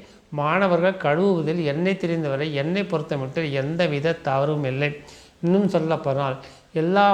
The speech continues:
மாணவர்களுக்கும் ஒரு முறையாவது கழிவறையினை கழுவும் வேலையினை தர வேண்டும். ஒரு அட்டவணை போட்டு இந்த மாதத்தில் இந்த நாளில் இந்த வகுப்பில் சேர்ந்த இந்த மாணவர்கள்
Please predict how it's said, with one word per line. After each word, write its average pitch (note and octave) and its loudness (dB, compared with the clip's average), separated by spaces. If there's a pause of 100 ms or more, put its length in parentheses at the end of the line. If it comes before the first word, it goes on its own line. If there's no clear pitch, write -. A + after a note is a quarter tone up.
மாணவர்களுக்கும் E3 0
ஒரு D#3+ 2
முறையாவது F3+ 2
கழிவறையினை E3 0
கழுவும் E3 0
வேலையினை D3 -2
தர C3+ -4
வேண்டும். C3+ -2 (560)
ஒரு D#3 4
அட்டவணை F#3 4
போட்டு D3+ 0
இந்த D#3+ -2
மாதத்தில் D#3 -2
இந்த D#3 -2
நாளில் D3+ 0
இந்த D#3 0
வகுப்பில் D#3+ 0
சேர்ந்த D#3 -2
இந்த D3 -2
மாணவர்கள் D3 0